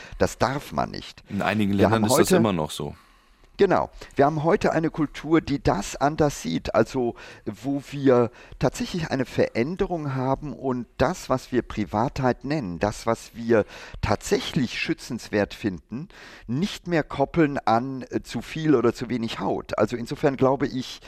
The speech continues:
Speaker 1: wir sollten uns auch eine Chance geben, genau zu gucken, was genau definieren wir als Privatheit. Das heißt aber nicht ein Freifahrtschein für die Googles und Co's,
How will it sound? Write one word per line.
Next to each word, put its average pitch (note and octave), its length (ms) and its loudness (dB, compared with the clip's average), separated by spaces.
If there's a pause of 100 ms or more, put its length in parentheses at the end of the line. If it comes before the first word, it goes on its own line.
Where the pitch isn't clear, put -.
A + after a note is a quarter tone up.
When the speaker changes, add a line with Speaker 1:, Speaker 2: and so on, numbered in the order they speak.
(300)
Speaker 1:
wir A#2+ 100 2
sollten C#3+ 320 2
uns A#2 160 -6
auch - 180 -2
eine C#3 160 0
Chance C3 400 -4
geben, B2 480 -4 (400)
genau A2+ 280 4
zu C3 180 -8
gucken, A#2 420 -2 (220)
was - 460 -4
genau A2 340 2
definieren A2+ 880 -4
wir - 220 0
als - 180 -2
Privatheit. C2 800 -4 (600)
Das - 300 0
heißt D#3+ 340 -2
aber B2+ 300 4
nicht A2+ 520 -6
ein F2 180 -2
Freifahrtschein F#2+ 1000 0 (380)
für F#2 160 -8
die F2 160 -8
Googles B2 480 2
und F2 220 -14
Co's, - 520 -8